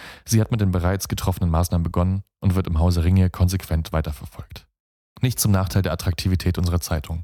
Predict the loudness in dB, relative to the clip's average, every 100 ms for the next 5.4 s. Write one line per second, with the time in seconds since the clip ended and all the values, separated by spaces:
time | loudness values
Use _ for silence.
0 | -2 2 2 2 -2 -2 -2 -4 0 0
1 | -2 _ _ _ _ 2 2 2 0 0
2 | 0 0 -4 -4 -8 -8 -8 -10 -10 _
3 | _ -6 -4 0 -2 0 0 2 0 0
4 | -4 _ _ _ _ _ 0 0 2 0
5 | 0 0 -4 -8